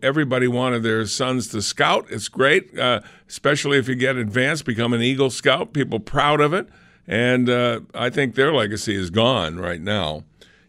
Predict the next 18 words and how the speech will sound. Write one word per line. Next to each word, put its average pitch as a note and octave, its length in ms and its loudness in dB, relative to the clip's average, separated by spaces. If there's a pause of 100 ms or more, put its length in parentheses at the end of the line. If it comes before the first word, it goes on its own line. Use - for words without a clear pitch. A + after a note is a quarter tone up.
And, A#2 560 2
uh, A#2 80 0
regarding C3 460 2
the B2+ 100 0
local B2+ 460 0
Catholic A2+ 560 -4
diocese, C3 760 0
I A#2+ 140 0
don't B2+ 140 0
know B2+ 120 0
how A#2+ 100 -2
you A#2+ 160 0
feel D3+ 280 0
about A2+ 300 0
your A2 160 -2
place B2+ 320 0
of G#2 120 0
worship, A#2 640 0